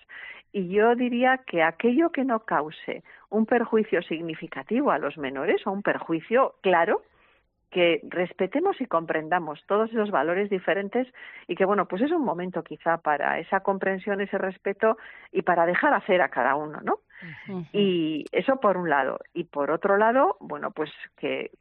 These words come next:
Speaker 1: además de congruencia con sus propios valores, mm, respuesta a las características de cada uno de los menores. Que, ojo, en una misma familia puede haber dos menores con características muy diferentes.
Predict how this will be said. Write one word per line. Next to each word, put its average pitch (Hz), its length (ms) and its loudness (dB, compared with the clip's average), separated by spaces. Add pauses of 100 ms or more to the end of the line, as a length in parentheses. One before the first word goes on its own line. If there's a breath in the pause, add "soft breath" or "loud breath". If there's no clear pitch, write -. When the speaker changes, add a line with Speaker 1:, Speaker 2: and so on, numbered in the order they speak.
Speaker 1:
además 156 500 0 (320)
de 147 200 -8
congruencia 160 520 -2
con 202 160 -4
sus 214 160 -10
propios 208 400 -4
valores, 233 460 0 (520 loud breath)
mm, 175 260 -8 (100)
respuesta 330 880 0
a 165 100 -2
las 156 180 0 (220)
características 180 880 -4
de 220 80 -4
cada 160 280 2
uno 202 180 -2
de 196 80 -6
los 156 160 -8
menores. 147 460 -8
Que, 190 120 0
ojo, - 340 -2
en 131 120 -10
una 196 140 0
misma 214 240 2
familia 269 520 2 (360 loud breath)
puede 185 200 4
haber 180 220 4
dos 214 160 2
menores 269 420 2 (340 loud breath)
con 180 180 -4
características 180 760 -2
muy 247 200 -2
diferentes. 180 680 -6